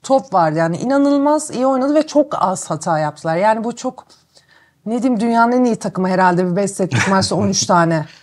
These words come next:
Speaker 1: hata yapar. Yani, Aydın çok az hatayla oynadı.
Speaker 2: On beş hata yapmış o
Speaker 1: On üç mü,
Speaker 2: beş
Speaker 1: on beş
Speaker 2: sette.
Speaker 1: mi? Evet.
Speaker 2: On beş.
Speaker 1: Ha,
Speaker 2: Gerçekten
Speaker 1: evet.
Speaker 2: süper.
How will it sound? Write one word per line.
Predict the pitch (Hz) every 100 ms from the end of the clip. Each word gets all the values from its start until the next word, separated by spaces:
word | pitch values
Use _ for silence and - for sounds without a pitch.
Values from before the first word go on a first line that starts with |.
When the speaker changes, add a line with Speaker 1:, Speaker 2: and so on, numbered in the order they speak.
| _ _ _
Speaker 1:
hata | - 185 - 165 147 - _ _ _ 170
yapar. | 175 - 147
Yani, | 147 165 160
Aydın | 220 226 190 269 370 _ _
çok | - 277
az | 180 160
hatayla | 170 - 156 147 151
oynadı. | 151 143 147 320
Speaker 2:
On | 143 160
beş | 139
hata | 143 - 131
yapmış | 104 85 _ 98 - - -
o | 254
Speaker 1:
On |
üç | 349 -
mü, | 202
Speaker 2:
beş | 240
Speaker 1:
on | 285
beş | 277 233
Speaker 2:
sette. | - 196
Speaker 1:
mi? | 185
Evet. | 214 214
Speaker 2:
On | 190
beş. | 170 - - _ _ -
Speaker 1:
Ha, | 247 185
Speaker 2:
Gerçekten | 226 226 190
Speaker 1:
evet. | 131
Speaker 2:
süper. | - 120 - 82 - -